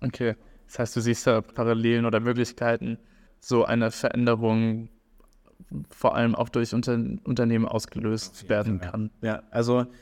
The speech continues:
Speaker 2: und das ist jetzt für, für mich nicht nur irgendwie ein Marketing-Satz, sondern ich glaube wirklich, dass hinter der Verkehrswende, über die immer gesprochen wird, aber nichts getan wird,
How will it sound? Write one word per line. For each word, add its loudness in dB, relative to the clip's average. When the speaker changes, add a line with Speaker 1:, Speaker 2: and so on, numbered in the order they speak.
Speaker 2:
und 0
das 4
ist -2
jetzt 0
für, 4
für -4
mich 0
nicht 0
nur 2
irgendwie 2
ein 2
Marketing-Satz, 0
sondern 2
ich -8
glaube 2
wirklich, 0
dass -2
hinter 2
der 2
Verkehrswende, 0
über 2
die 0
immer 2
gesprochen -2
wird, 0
aber 2
nichts -2
getan 0
wird, 0